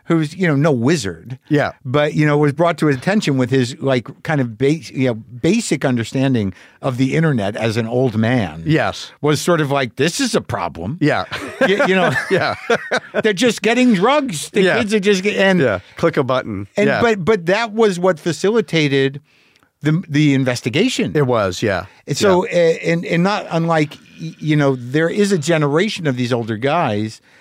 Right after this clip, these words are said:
Speaker 1: you know, on the wrong side of things. Like, it seems that, that most of these tech giants are, well, I can't say most,
Speaker 2: Yeah.
Speaker 1: but at least a couple of the important ones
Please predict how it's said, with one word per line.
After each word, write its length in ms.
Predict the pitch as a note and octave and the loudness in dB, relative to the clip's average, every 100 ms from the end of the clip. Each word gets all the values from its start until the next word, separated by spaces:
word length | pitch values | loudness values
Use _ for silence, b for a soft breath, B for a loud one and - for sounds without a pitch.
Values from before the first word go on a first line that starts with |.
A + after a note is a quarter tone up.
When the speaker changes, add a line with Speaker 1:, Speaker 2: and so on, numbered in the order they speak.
| b b | b b
Speaker 1:
you 100 | C3 | -2
know, 100 | C#3 | 0
on 220 | C#3+ C#3 | 0 0
the 80 | C3 | 0
wrong 260 | B2 E3 A#3 | 2 2 2
side 160 | C#3+ | 0
of 60 | A#2+ | 0
things. 180 | B2 A#2+ | -2 0
Like, 200 | C#3 B2+ | -2 -2
it 200 | D#3 C3 | -6 -2
seems 200 | G#3 E3 | -2 0
that, 240 | E3 D3+ | -2 -2
that 140 | C#3+ C#3 | -2 0
most 360 | D3 F3+ G#3+ | 0 0 0
of 60 | F3+ | -2
these 140 | C3+ | -2
tech 240 | - G#3 - | -4 -6 -4
giants 580 | - A2+ G#2 G#2 - - B B B - | -2 -2 0 -4 -6 -18 B B B -2
are, 400 | D3+ D3+ D3 D3 | 0 2 0 -2
well, 140 | E3 G#3 | -2 -2
I 120 | G3+ | -2
can't 240 | - G#3 | 0 -2
say 180 | - D3+ | 0 -2
most, 480 | C#3 D3+ G2 - _ B | 0 0 -2 -6 _ B
Speaker 2:
Yeah. 100 | A#2+ | 0
Speaker 1:
but 140 | A2+ D#3 | 0 0
at 120 | D3 | 0
least 260 | D#3 G#3 - | 0 0 -2
a 60 | |
couple 300 | D#3 G3 G3 | -2 -2 0
of 60 | F3 | 0
the 100 | C#3+ | 2
important 420 | C3 F3+ A3+ D#3 | 0 0 0 0
ones 280 | B2 A#2+ A#2 | 0 0 -2